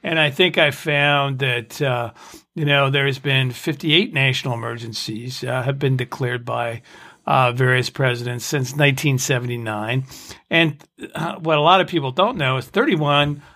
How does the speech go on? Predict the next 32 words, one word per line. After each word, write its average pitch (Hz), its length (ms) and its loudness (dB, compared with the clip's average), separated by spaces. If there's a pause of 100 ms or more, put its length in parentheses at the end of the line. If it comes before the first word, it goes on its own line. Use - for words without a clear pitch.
(160)
of 143 160 -2
them 151 180 4
are 135 80 0
still 160 520 0
in 151 180 -2
effect. - 600 -4 (280)
And 214 180 -2
they've 226 220 2
done 180 280 4
things 156 460 0
like, 147 240 0
yeah, 165 200 -4
even 214 260 -8
President 165 480 2
Carter 165 440 4
was, 113 380 -12
uh, 113 200 -10 (140)
uh, 131 160 -4
blocking, 131 680 0 (580)
uh, 127 540 2 (460)
uh, 123 480 0 (180)
Iranian 143 600 2
government 131 520 2
property 127 680 2
here 123 200 -4
in 120 100 -8
the 120 40 -10
United 117 400 -6
States. 123 300 -2
It's 123 120 -10
trying 151 360 0
to 127 340 -6